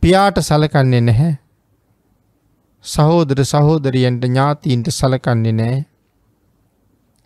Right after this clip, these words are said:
හැම පැත්තෙම අකුසල් කර කර ජීවත් වෙන කෙනෙක්. එවන්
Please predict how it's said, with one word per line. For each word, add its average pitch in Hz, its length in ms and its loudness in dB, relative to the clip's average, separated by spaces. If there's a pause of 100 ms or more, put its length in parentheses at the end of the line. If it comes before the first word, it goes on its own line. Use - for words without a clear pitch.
(1800)
හැම 170 280 0
පැත්තෙම 135 520 -2
අකුසල් 120 460 0
කර 120 240 0
කර 110 200 -4 (1900)
ජීවත් 117 480 0
වෙන 113 200 0
කෙනෙක්. - 600 -12 (1300)
එවන් 226 280 0